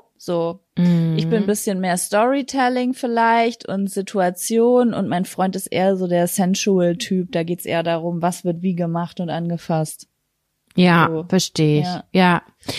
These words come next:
Speaker 2: Da kommt man
Speaker 1: Ja.
Speaker 2: ganz gut zusammen. Ist ganz kompatibel miteinander, würde ich einfach mal so
Speaker 1: Ja,
Speaker 2: sagen. Kriegt
Speaker 1: aber
Speaker 2: man
Speaker 1: ins-,
Speaker 2: hin, kann man hinkriegen.
Speaker 1: genau. Aber insgesamt sind wir,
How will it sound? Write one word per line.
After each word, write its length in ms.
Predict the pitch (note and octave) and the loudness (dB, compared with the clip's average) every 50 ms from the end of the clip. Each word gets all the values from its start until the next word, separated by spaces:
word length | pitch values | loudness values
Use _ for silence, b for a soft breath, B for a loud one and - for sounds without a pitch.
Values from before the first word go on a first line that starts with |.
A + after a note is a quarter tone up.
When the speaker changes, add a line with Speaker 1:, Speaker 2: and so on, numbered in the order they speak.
| B B B | B B B
Speaker 2:
Da 120 | - F#3+ | 0 0
kommt 220 | - - - F#3 F3 | 2 2 -2 0 0
man 100 | F#3 F#3+ | 0 0
Speaker 1:
Ja. 60 | F3+ | 0
Speaker 2:
ganz 160 | E3+ D#3 C3+ - | -2 -4 -4 -6
gut 100 | D#3+ - | -6 -2
zusammen. 200 | - E3+ - C4 | 0 0 0 0
Ist 140 | E4 - | -2 0
ganz 220 | - E4 E4+ D#4 - | 0 0 0 0 0
kompatibel 640 | - C4+ A#3+ - G#3+ G#3+ - - G3+ F3+ E3 D#3 D3 | 0 0 0 2 0 -2 0 0 0 2 2 2 0
miteinander, 560 | D3 C#3+ - - D3 C#3+ C#3 C#3 C#3+ C#3 C3+ | 0 -4 -4 -4 -4 -2 -2 -2 -2 -2 -2
würde 140 | C#3+ C#3 C3 | -2 -4 -4
ich 120 | - - | -6 -8
einfach 180 | D3 C#3 C#3 D3 | -8 -8 -8 -6
mal 140 | D3 C#3+ | -6 -4
so 80 | C3+ F#3+ | -2 0
Speaker 1:
Ja, 120 | F#3 - | 0 2
Speaker 2:
sagen. 120 | - - F3 | 2 0 2
Kriegt 160 | - G#3+ G#3 | 2 2 2
Speaker 1:
aber 120 | A#3 - F#3 | 2 2 2
Speaker 2:
man 100 | F3 D#3+ | 2 4
Speaker 1:
ins-, 60 | D3+ | 2
Speaker 2:
hin, 180 | E3+ E3+ E3 D#3+ | 2 0 0 -2
kann 220 | - - D#3+ D#3+ D#3+ | -4 -2 -2 0 0
man 160 | D#3+ D3+ D3 | 0 0 -2
hinkriegen. 260 | C#3 C#3+ F#3 A3+ A3 G#3+ | -2 0 2 2 2 2
Speaker 1:
genau. 560 | G#3 G#3 G#3 G3+ G3+ G3+ G3 G3 G3 G3 G3+ - _ _ _ _ _ _ _ - | 2 2 2 2 0 0 0 -2 -4 -6 -8 -12 _ _ _ _ _ _ _ -2
Aber 280 | A3+ A3 C4+ C4+ - - | 2 4 4 4 4 2
insgesamt 720 | F#4 F4 - - D4+ C4+ A3+ A#3+ A#3+ A#3+ A#3+ A#3+ A#3 - | -2 -4 -8 -6 -6 -4 0 2 2 2 4 2 0 -2
sind 300 | - G#3+ G#3 G#3 G#3 G#3 - | -2 -2 -2 -2 -2 -2 -2
wir, 540 | G#3+ G3+ G3 G3 G3 G3 F#3+ F#3+ F#3+ G3 - | 0 2 4 4 4 4 4 2 2 -2 -4